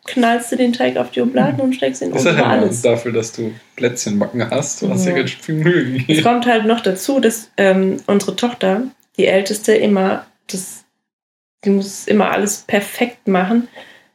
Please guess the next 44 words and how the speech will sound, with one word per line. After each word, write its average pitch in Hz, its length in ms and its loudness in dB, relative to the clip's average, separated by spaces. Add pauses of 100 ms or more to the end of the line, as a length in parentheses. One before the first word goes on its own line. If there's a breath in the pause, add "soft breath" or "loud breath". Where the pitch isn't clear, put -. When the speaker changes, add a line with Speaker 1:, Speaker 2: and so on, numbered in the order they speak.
Speaker 1:
Und 208 80 0
die 208 80 6
muss 220 200 4
halt 202 200 2
ihre 208 220 4
Plätzchen, 202 520 0
also 185 200 2
wenn, 185 420 0
sie 185 80 4
muss 202 180 2
auch - 80 0
immer 220 200 4
Plätzchen 208 420 0
haben, 202 160 4
die 202 80 4
sie 196 100 -2
verzieren 247 500 2
kann. 349 240 2
Und 233 140 2
es 208 200 -2
reicht 196 320 0
nicht, 220 180 -2
da 185 180 2
einfach 202 380 0
nur 185 420 2
Zuckerguss 208 540 0
und 190 220 -2
Streusel - 400 0
drauf 269 320 2
zu 262 120 -2
machen, 262 280 2 (400 loud breath)
sondern 208 520 4
wirklich 214 400 0
jedes 220 460 4 (100)
einzelne 214 480 2
Plätzchen 208 540 0
muss 202 200 0
mit 196 140 0
verschiedenen 202 560 0
Farben 196 400 0
bemalt 190 720 2
werden, 175 500 -2
ja. 180 180 0
Speaker 2:
Mhm. 120 340 0